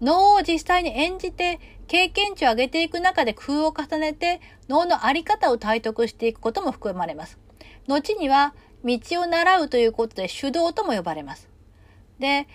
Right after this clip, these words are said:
ほとんどすべての世阿弥伝書が、稽古論、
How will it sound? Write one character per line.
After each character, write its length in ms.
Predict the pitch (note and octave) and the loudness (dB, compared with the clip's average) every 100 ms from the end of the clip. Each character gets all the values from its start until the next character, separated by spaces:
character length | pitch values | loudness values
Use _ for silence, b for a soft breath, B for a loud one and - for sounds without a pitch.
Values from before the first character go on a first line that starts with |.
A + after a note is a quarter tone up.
| b - | b -6
ほ 160 | D4+ | -2
と 160 | G#4 A#4 | 2 2
ん 100 | A#4 | 2
ど 140 | F#4 | 0
す 100 | D#4+ | 0
べ 140 | F#4 G#4+ | -2 0
て 100 | F4 | 0
の 140 | C#4+ | 0
世 140 | A#3+ B3+ | 0 0
阿 80 | |
弥 120 | C4 B3+ | 0 0
伝 200 | B3+ A#3+ | -2 -2
書 160 | G#3 | -2
が、 260 | A#3+ C4+ G#3+ b b | 0 0 0 b b
稽 300 | - D#4+ E4 | 2 6 6
古 160 | D#4+ E4+ | 4 4
論、 240 | B3+ - | 4 0